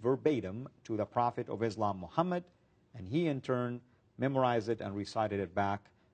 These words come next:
to his followers. In other words, the Quran we have today is the word of God, and that's the number one source that Sharia law will draw from.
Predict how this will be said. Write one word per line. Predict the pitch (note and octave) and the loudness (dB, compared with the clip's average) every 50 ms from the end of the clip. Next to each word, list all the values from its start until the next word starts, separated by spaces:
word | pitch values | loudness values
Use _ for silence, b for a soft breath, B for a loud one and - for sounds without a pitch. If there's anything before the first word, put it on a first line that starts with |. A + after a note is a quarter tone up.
| b b - | b b -8
to | - B2+ A#2+ A#2 A2 A2 G#2+ G#2+ G#2+ - _ - | -2 0 2 4 4 4 2 0 -2 -6 _ -8
his | G#2 F#2+ - | -8 -8 -4
followers. | - - D3+ D3 C3 G#2 F#2 F2 F2 F2 E2 - | -2 2 2 4 4 2 0 -2 -4 -8 -10 -8
In | - D3 D#3 | -4 0 2
other | F3 F#3+ F3 | 2 4 2
words, | C#3 G#2+ G2+ F#2 E2+ G2+ | 2 2 0 0 0 0
the | A#2 G#2+ | -2 -2
Quran | - A#2+ C#3 C#3+ C3+ B2+ | 0 0 2 2 2 0
we | B2 A#2 A2+ | 0 -2 -2
have | G#2 A2 G#2+ - - | -2 -2 -2 -4 -4
today | G#2+ G2 B2+ C3+ C3+ C3+ | -2 0 2 4 4 4
is | B2+ G2+ | 2 0
the | F2 G2+ | -2 -2
word | F#2+ A2 C#3 D#3 D3 | -2 0 2 2 2
of | C3 A2 A2 | 0 0 0
God, | B2 B2 B2 B2 A#2+ A#2 - | 2 2 2 2 0 -2 -4
and | - A2 G#2 G#2 | -8 -8 -4 -2
that's | A2 A#2 A#2+ A#2+ - - - - | 0 0 0 -2 -4 -8 -10 -8
the | A2+ A#2 A2+ | -6 -6 -4
number | G#2 A2 D3 F3+ F3+ F3+ E3 | -2 0 0 2 2 2 2
one | C#3+ C3+ B2+ A#2 | 2 0 -2 -4
source | - - A#2+ A2 A2 G#2 - | -4 -2 -2 0 0 -2 -2
that | - G#2+ G2 - | -4 -4 -4 -6
Sharia | - - A2 G#2 G2+ A2+ C#3+ D#3 C#3 A#2 | -8 -8 -8 -6 -4 -2 2 4 4 4
law | A2 G#2+ G#2+ G#2 G#2 G#2 G2+ - b b b b b b | 4 4 2 2 2 0 -2 -4 b b b b b b
will | A2 A2+ A#2 A2+ A2+ G#2+ - - - G#2+ | 0 2 4 4 2 0 -4 -8 -16 -10
draw | G2+ G#2+ A2+ A#2 A#2 G#2+ G2+ | -4 0 2 4 4 4 2
from. | - - - - - - | -2 -6 -10 -10 -10 -12